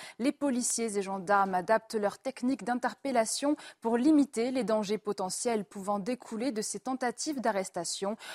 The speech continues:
En deux mille vingt et un, plus de vingt-six mille refus d'obtempérer ont été répertoriés par les forces de l'ordre. Le Conseil scientifique a tiré sa révérence. Il laisse place au comité de veille et d'anticipation des risques sanitaires,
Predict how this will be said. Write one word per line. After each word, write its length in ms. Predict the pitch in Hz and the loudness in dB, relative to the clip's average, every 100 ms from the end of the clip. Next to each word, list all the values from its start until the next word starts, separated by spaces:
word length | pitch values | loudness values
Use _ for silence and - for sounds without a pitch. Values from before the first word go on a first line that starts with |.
| - | -8
En 100 | 180 | -4
deux 120 | 190 202 | 0 0
mille 200 | 202 190 | 0 -2
vingt 240 | 196 202 | -2 0
et 140 | 185 | 0
un, 220 | 180 202 214 | 0 -2 -4
plus 260 | - 202 | -8 -10
de 280 | 165 196 185 180 | -2 0 0 0
vingt-six 460 | 214 208 - 220 | -2 -2 -2 0
mille 260 | 214 233 202 | 0 0 0
refus 380 | 247 240 - 226 | 0 -2 -4 -2
d'obtempérer 680 | 214 240 233 226 208 247 | -2 -2 -2 -2 0 -2
ont 80 | 220 | -4
été 400 | 214 - 262 233 | -6 -6 0 0
répertoriés 760 | 226 277 285 - 311 277 226 196 | 0 0 0 2 2 4 2 2
par 180 | 175 | 0
les 80 | 175 | -2
forces 360 | - 214 - 226 | -2 -2 -2 -6
de 120 | 180 | -2
l'ordre. 420 | 160 123 147 - - _ - - - - - | -2 -4 -8 -14 -18 _ -16 -14 -12 -6 2
Le 100 | 302 | 4
Conseil 360 | 294 262 254 233 | 4 2 0 0
scientifique 680 | - 226 - 208 - 214 | -2 -2 -4 -8 -8 -2
a 140 | 208 196 | 0 0
tiré 300 | - 220 226 | -2 -2 -2
sa 220 | - 208 | 0 0
révérence. 800 | 233 285 254 202 220 262 285 - | 2 2 2 2 4 2 0 -2
Il 160 | 247 240 | -2 0
laisse 200 | 226 - | -2 -2
place 340 | 285 302 - - - | 2 2 2 -8 -4
au 100 | 247 | -2
comité 540 | - 359 381 302 302 269 | 0 2 4 4 4 0
de 100 | 254 | 0
veille 400 | 208 247 320 294 | 0 2 4 4
et 60 | |
d'anticipation 840 | 233 233 226 - 220 214 - 233 208 | 2 -2 -4 -6 2 2 2 -4 -4
des 120 | 185 | -4
risques 340 | 196 - 185 | -4 -6 -6
sanitaires, 680 | - 180 196 214 220 226 | -2 -2 -2 -2 2 2